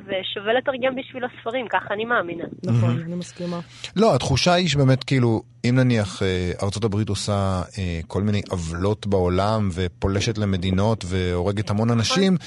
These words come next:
Speaker 1: נכון.
Speaker 3: אף אחד לא יחרים אותה, כי האפשרות שיתרגמו אותך לאנגלית ויקנו אותך במיליונים, זה אפשרות שממש תשנה את חייך, בעוד שאם יתרגמו אותך לעברית, אז זה יכול להיות נחמד ותו לא.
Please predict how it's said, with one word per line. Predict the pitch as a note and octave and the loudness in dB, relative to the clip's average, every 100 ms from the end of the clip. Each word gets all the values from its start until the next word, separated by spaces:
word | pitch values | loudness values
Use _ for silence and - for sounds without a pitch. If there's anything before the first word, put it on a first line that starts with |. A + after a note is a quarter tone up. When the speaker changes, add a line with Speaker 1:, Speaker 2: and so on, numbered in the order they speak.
| - - - | -8 -18 -14
Speaker 1:
נכון. | A3 A3 | -6 0
Speaker 3:
אף | D3+ G3+ | 0 2
אחד | - F#3 | 2 4
לא | |
יחרים | F3+ D3 C3+ C3+ F#3+ | 6 6 4 4 4
אותה, | G#3 D3 C3 | 4 4 2
כי | - | 4
האפשרות | A2+ - A2+ C3 C3 | 2 4 2 4 2
שיתרגמו | C#3+ B2 A#2 A#2+ | 2 2 4 4
אותך | B2 B2+ | 2 2
לאנגלית | A#2+ A2 A2 C3 A#2+ | 4 4 4 2 4
ויקנו | A#2 G#2 - B2 | 2 0 0 2
אותך | B2 - | 2 2
במיליונים, | A#2 A#2+ A#2 D3+ F3 D3+ | 2 4 4 4 4 4
זה | G2+ G#2+ G#2+ | 4 2 2
אפשרות | - A#2 A2 B2 | -2 0 0 0
שממש | A#2+ G#2 G#2 | 2 0 0
תשנה | A2 - G2+ | -2 0 0
את | G2 | 0
חייך, | - F2+ F2 | 0 -2 0
בעוד | A#2 A#2+ C3 | -2 0 0
שאם | D#3+ | -2
יתרגמו | E3+ F3+ F#3+ F#3 | -2 -2 -2 -2
אותך | - F3 | -2 -2
לעברית, | F#3 F3+ B3+ | -2 -2 -2
אז | G#3 | -2
זה | A#2 | -2
יכול | A#2 C#3 | 0 0
להיות | C3 | 0
נחמד | A2 - G#2 F#2+ E2 | -2 0 0 0 -2
ותו | - F#2 | -4 -2
לא. | E2+ C#2+ | 0 -2